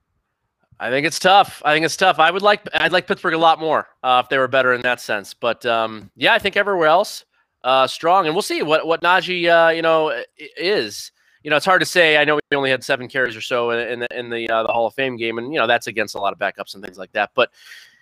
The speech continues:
uh, you know, it looks, it looks positive. It looks certainly positive. Although, uh, you know, again, top-end running backs, when they come into the league and they don't have quality lines, they're getting hit a lot in the backfield, it, it tends to be a career regression. There's not a lot of guys that have gotten past that.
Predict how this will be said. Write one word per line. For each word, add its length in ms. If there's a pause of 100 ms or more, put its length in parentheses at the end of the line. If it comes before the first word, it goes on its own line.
(560)
uh, 260
you 120
know, 100
it 140
looks, 260
it 60
looks 260
positive. 600
It 60
looks 180
certainly 260
positive. 640
Although, 380
uh, 340
you 60
know, 100
again, 320
top-end 560
running 240
backs, 420
when 120
they 80
come 240
into 140
the 80
league 300
and 120
they 180 (100)
don't 280
have 300
quality 400
lines, 340
they're 100
getting 220
hit 140
a 40
lot 140
in 80
the 60
backfield, 540
it, 120
it 180 (120)
tends 300
to 220 (100)
be 140
a 60 (260)
career 460
regression. 640
There's 160
not 180
a 40
lot 140
of 60
guys 220
that 100
have 60
gotten 260
past 360
that. 180